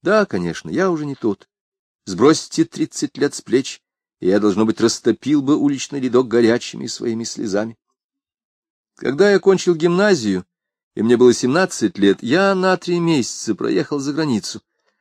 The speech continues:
Так, возвратившись, я едва не бросился на шею русскому носильщику в Радзивиллове и, можно сказать, духовно танцевал перед каждым кустиком до самого Киева. А Киев показался мне царём городов во вселенной.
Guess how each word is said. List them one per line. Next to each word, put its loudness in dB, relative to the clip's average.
Так, -4
возвратившись, 2
я 6
едва 4
не 2
бросился 0
на -4
шею 0
русскому -4
носильщику -6
в 0
Радзивиллове 0
и, -4
можно 2
сказать, 0
духовно 2
танцевал 0
перед 0
каждым -2
кустиком -10
до 0
самого -2
Киева. -8
А 0
Киев -2
показался -4
мне -2
царём 2
городов -4
во -10
вселенной. -8